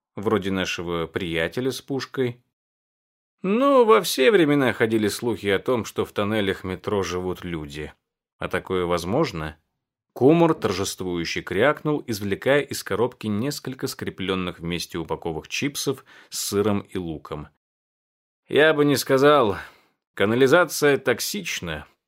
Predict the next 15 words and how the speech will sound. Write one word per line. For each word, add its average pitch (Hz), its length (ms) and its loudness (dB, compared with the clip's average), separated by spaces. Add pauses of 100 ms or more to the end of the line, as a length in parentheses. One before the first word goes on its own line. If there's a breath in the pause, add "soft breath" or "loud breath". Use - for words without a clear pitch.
(240)
И 95 80 -4
дело 160 320 4
даже 147 240 6
не 147 140 2
в 143 100 -14
том, 220 200 0
что - 180 -4
можно 110 340 -2
подцепить 104 640 -6
какую-то 92 480 -6
инфекцию 92 880 -6 (280)
или 139 200 0
утонуть", 131 600 0
добавил 82 460 -4
я. 78 280 -8